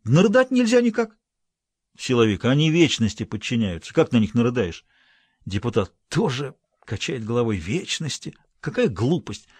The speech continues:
Силовик. Не то слово. Обособили этих полувеликих, вот они и не стали мучиться. Депутат. Борьба с немучениями. Смеется.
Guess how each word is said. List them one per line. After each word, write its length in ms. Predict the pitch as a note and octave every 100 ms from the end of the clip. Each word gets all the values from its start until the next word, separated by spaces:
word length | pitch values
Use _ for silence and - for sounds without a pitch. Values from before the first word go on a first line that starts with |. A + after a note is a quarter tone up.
| _ _ _ _
Силовик. 460 | - A#2 A2+ G2 -
Не 100 | A#2+
то 140 | F#3
слово. 420 | F#3+ F#3+ C#3 E2 - _ _ _ _ _
Обособили 680 | A2+ B2 D#3+ - C4 G#3+ C3+
этих 260 | B2+ F#2+ -
полувеликих, 680 | D3+ C3 C3+ E3+ A2 - -
вот 220 | A3 -
они 180 | G#3 G#3
и 20 |
не 120 | G3+
стали 260 | - E3 E3+
мучиться. 500 | D#3 C#3+ - - - _ _ _ _ _ _
Депутат. 580 | - G2 G#2 A#2 G#2+ - - -
Борьба 640 | F3+ F2+ F2+ E2 D#3 E3
с 140 | -
немучениями. 920 | B2 B2 A#2+ - A#2+ A2 G2 F#2 F2 G#2+
Смеется. 580 | - G#2+ A2 F#2+ -